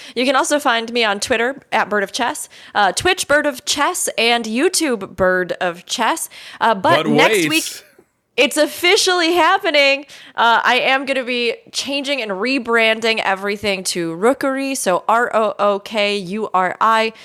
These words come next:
Speaker 1: Um, don't panic if you see it or you see the changes. If you follow or subscribe or like now, it'll just automatically update
Speaker 2: You get
Speaker 1: for
Speaker 2: this
Speaker 1: you, but
Speaker 2: notification, you're like, "Who the hell is this?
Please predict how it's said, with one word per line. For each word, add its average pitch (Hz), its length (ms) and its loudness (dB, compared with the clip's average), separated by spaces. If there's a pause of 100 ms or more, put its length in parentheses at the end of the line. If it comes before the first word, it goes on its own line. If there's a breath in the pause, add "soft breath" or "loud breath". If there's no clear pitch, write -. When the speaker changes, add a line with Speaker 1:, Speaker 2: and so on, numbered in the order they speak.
(260 loud breath)
Speaker 1:
Um, 185 480 0
don't 247 300 2
panic 240 400 0
if 226 80 -2
you 220 100 -2
see 269 300 0
it 262 100 2
or 202 100 0
you 202 120 0
see 214 120 -8
the 185 120 -6
changes. 240 500 -2
If - 140 -6
you 175 80 -8
follow 185 460 0
or 170 300 -4
subscribe 196 480 -2
or 175 60 -2
like 165 220 -4
now, 285 340 2
it'll 269 140 0
just 311 160 -4
automatically 330 460 0
update 339 260 0
Speaker 2:
You - 80 -4
get 165 80 0
Speaker 1:
for 202 100 0
Speaker 2:
this 185 60 0
Speaker 1:
you, 143 80 0
but - 80 2
Speaker 2:
notification, 143 560 0
you're 147 100 0
like, 139 80 0
"Who 180 140 -12
the 226 100 -10
hell 214 240 -6
is 214 140 -4
this? 220 480 -2